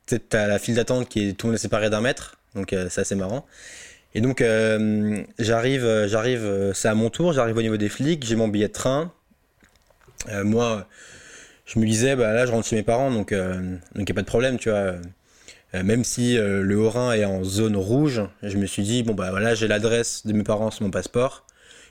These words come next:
Je dis simplement que, euh, j'étais à l'étranger, je suis rentré, et puis voilà. Et donc, j'arrive chez les flics, et, euh, et donc là, déjà, le mec me prend au dépourvu, il me dit, «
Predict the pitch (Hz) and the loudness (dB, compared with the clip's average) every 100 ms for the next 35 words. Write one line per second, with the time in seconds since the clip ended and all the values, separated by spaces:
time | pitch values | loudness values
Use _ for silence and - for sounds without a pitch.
0 | - 101 117 120 110 107 110 113 - 110 | -4 0 0 0 0 0 0 0 -2 0
1 | 104 95 95 98 98 92 98 104 123 - | 0 0 -2 0 -2 -2 -2 0 -2 0
2 | 104 95 - 113 110 - 92 90 87 - | -2 -2 0 -2 -2 -4 -2 -2 -4 -12
3 | _ - - - - - - - - _ | _ -20 -20 -20 -20 -20 -20 -20 -20 _
4 | _ 113 120 123 127 - 110 104 139 151 | _ 0 2 2 2 0 -2 -2 0 0
5 | 170 - - - _ _ - - _ 127 | 0 -6 -10 -18 _ _ -14 -14 _ 0
6 | 127 131 117 107 104 101 98 98 98 98 | 2 4 4 4 2 0 -2 -2 -2 -2
7 | 98 95 92 - 64 60 53 - _ 117 | -2 -4 -6 -8 -12 -12 -16 -20 _ -4
8 | 110 110 - 131 156 139 123 135 160 220 | -2 -2 0 2 2 2 2 2 0 -4
9 | 196 _ _ _ _ _ _ - 120 156 | -14 _ _ _ _ _ _ -2 0 2
10 | - 113 - 170 151 143 139 131 143 185 | 0 -2 0 0 2 0 0 0 2 0
11 | 160 135 120 135 170 | 0 0 0 -2 -2